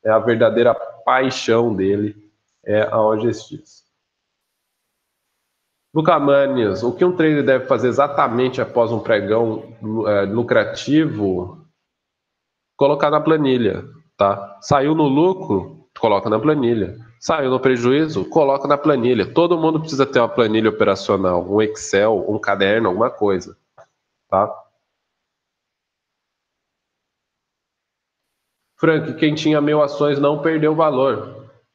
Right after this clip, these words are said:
Porque a, o Frank, eu acho que você entendeu, né? Tinha mil ações a sessenta, agora tem cem mil a, a dez. Na verdade, o pessoal tá ganhando porque hoje tá subindo cinco por cento.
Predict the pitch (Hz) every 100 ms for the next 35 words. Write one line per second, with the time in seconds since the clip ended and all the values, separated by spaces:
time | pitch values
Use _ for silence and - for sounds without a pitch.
0 | _ _ 110 131 - 110 117 110 101 -
1 | 110 104 - 127 139 165 160 120 - -
2 | 131 131 151 123 101 98 92 95 92 -
3 | - 117 110 113 165 151 - - 113 101
4 | 110 110 170 156 - 131 147 151 - -
5 | _ 113 107 117 117 135 120 120 143 139
6 | 131 117 127 143 - - _ 123 135 -
7 | 127 135 95 90 - - _ _ _ 95
8 | 92 107 95 107 117 - 139 139 139 147
9 | 160 143 151 160 160 160 131 139 139 135
10 | 131 - 120 127 131 - 131 147 139 135
11 | - 92 87